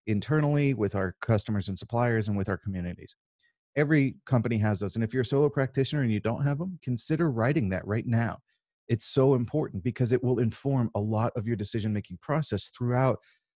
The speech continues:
all of the rest of the strategic business planning you do. So then, don't just stop, though, at looking at what those values are. So let's, I'm gonna use the people leader example. Don't just go, "Okay, cool, here, I, I know what my corporate values are," but now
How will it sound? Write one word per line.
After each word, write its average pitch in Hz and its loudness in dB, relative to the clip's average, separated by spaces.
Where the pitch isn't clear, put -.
all 139 2
of 156 0
the 151 0
rest 131 2
of 110 0
the 107 -6
strategic 113 -4
business 104 -2
planning 90 -2
you 90 -6
do. 90 -10
So - 4
then, 113 6
don't 127 2
just - 0
stop, 127 0
though, 117 2
at 104 2
looking 117 0
at 113 -4
what 110 0
those 104 0
values 98 -2
are. 95 -6
So - -4
let's, 135 4
I'm 120 4
gonna 127 4
use 123 2
the 127 0
people 120 2
leader 98 2
example. 90 -6
Don't 151 0
just - 4
go, 135 8
"Okay, 135 4
cool, 131 6
here, 110 4
I, 101 4
I - 6
know 110 4
what 104 0
my 101 -2
corporate 92 -6
values 120 -2
are," 95 -4
but 85 -4
now 135 0